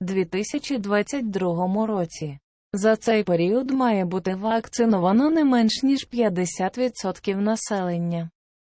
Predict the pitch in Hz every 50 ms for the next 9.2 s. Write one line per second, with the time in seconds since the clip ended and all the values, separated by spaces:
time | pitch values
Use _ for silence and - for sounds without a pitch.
0 | _ _ _ _ _ _ 226 220 226 220 214 214 190 180 180 185 185 175 - 185
1 | 175 - - 247 302 - - 320 311 294 269 247 208 190 180 170 170 175 190 190
2 | 196 202 202 - - - 190 165 143 131 - _ _ _ - 175 185 175 170 -
3 | - - - 196 202 202 190 185 180 170 - - 208 202 202 190 196 220 214 190
4 | 190 170 - 185 180 175 - 180 170 165 170 208 240 - 302 285 - - - 247
5 | 233 - 240 226 208 202 185 180 190 214 _ - 202 180 165 160 - 160 151 139
6 | 135 _ _ _ _ _ _ _ _ - - - 262 285 - - 320 320 302 262
7 | 247 226 226 233 233 - 220 214 208 196 196 190 190 175 - 190 196 - - 262
8 | - - 262 247 202 180 165 165 165 175 165 - 190 175 - 254 269 247 233 262
9 | 240 190 160 143